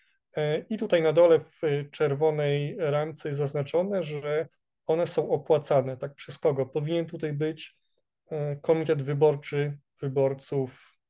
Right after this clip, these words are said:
no i tak jak on się tam nazywa, m, tego kandydata. Natomiast w-, to jest potwierdzenie, że jest to opłacane przez osobę, e, fizyczną, czyli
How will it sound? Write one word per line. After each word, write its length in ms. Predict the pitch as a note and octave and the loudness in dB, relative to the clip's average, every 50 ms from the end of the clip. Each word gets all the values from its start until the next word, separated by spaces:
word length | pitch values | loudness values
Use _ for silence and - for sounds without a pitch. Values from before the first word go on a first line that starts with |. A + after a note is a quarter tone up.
| _ _ _ _ _ _ - | _ _ _ _ _ _ -10
no 160 | E3 D#3+ D#3 | -6 -4 -4
i 60 | D3 | -2
tak 120 | D3 D3+ C#3+ | -2 -2 -4
jak 140 | C#3 C3+ D3 | -2 -2 -2
on 100 | C#3+ C3+ | -4 -4
się 160 | - - C#3 | -6 -6 -6
tam 180 | C#3 C3+ C3+ | -4 -2 -2
nazywa, 480 | C3+ C3+ C3 C3+ C3+ B2 B2 A#2+ B2 C3+ - - | -2 -2 0 0 -2 0 0 -2 -2 -4 -8 -6
m, 160 | C#3+ C3+ B2 | -6 -4 -2
tego 180 | A#2+ C3 C3+ B2+ | 0 0 0 -2
kandydata. 640 | B2+ - C3 C3 C3 C3 C#3 C#3 C3+ D3 G3+ G#3 G#3 - - _ _ _ - | -2 -4 -4 -4 -2 0 0 0 0 0 0 0 -2 -6 -20 _ _ _ -2
Natomiast 360 | - E3+ F3+ F3 F3+ - - D#3+ | 0 0 0 0 -4 -6 -10 -12
w-, 420 | D3+ D#3+ D#3+ E3 E3+ - - - _ _ - | -14 -14 -16 -14 -12 -10 -10 -10 _ _ -4
to 100 | - E3 | -2 -2
jest 260 | E3 E3 D3+ - - | -2 -2 -4 -4 -2
potwierdzenie, 540 | - D#3 D3 - D3 C3+ C3+ D#3+ D#3 D#3 D3+ | -2 -2 -2 -2 -4 -2 -2 -2 -2 -2 -2
że 80 | D3 | -4
jest 120 | D3 C#3+ - | -4 -4 -4
to 60 | D#3 | -6
opłacane 460 | C#3+ D3 C#3+ B2+ - D3+ C#3+ C#3+ C#3+ | -4 -4 -4 -4 -2 -2 -2 -2 -4
przez 240 | C#3+ - D3 C#3+ - - | -6 -8 -10 -10 -8 -8
osobę, 560 | D3 - - C#3+ C3+ C3 C#3+ C#3+ C#3 C#3+ C#3 - _ _ _ _ _ _ _ - | -8 -6 -4 -4 -4 0 0 0 0 0 -4 -8 _ _ _ _ _ _ _ -6
e, 100 | D#3 C#3 | -6 -6
fizyczną, 640 | D3 - F3+ E3+ C#3+ D3 C#3+ C#3 - - C3+ C3 B2+ | -6 -6 -4 -2 0 0 0 -2 -2 -4 -4 -4 -4
czyli 320 | - - C#3 C3+ C3 | -4 -4 -6 -6 -6